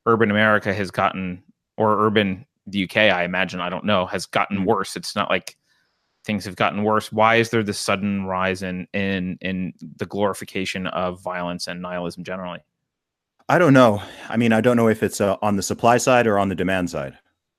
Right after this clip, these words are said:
Speaker 2: Like, I, I look at
Speaker 1: Yep.
Speaker 2: a lot of things quite economically.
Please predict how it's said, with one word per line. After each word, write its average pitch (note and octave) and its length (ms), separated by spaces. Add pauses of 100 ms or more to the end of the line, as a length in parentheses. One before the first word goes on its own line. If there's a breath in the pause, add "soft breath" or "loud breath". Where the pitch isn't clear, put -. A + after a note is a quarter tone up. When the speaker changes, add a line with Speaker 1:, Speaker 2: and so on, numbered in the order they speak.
(340)
Speaker 2:
Like, D#2 240
I, F2+ 260
I - 20
look G2+ 180
at G#2 40
Speaker 1:
Yep. G#2 80
Speaker 2:
a F2+ 40
lot F2+ 160
of E2+ 100
things F2 220
quite F2+ 300
economically. G2+ 800